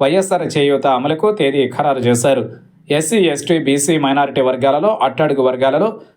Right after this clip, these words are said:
వారికి తోడుగా నిలిచేందుకు ఈ పథకం అమలు చేస్తున్నారు.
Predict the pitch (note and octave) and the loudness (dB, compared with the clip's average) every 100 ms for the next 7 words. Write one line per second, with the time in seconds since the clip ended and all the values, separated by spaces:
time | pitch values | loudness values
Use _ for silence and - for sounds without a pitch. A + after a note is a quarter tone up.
0 | _ F3+ E3 D3+ B2+ D#3+ E3+ E3 D3+ C#3 | _ -2 0 -2 0 0 2 0 0 -2
1 | D3 D3+ D#3+ G#3+ G#3 D3 C#3+ F#3 - D3 | -2 -2 0 2 2 2 0 -2 -2 -2
2 | C3 C3+ C3 A#2+ - C3 G#2+ G2 | 0 0 0 -2 -2 -4 -2 -6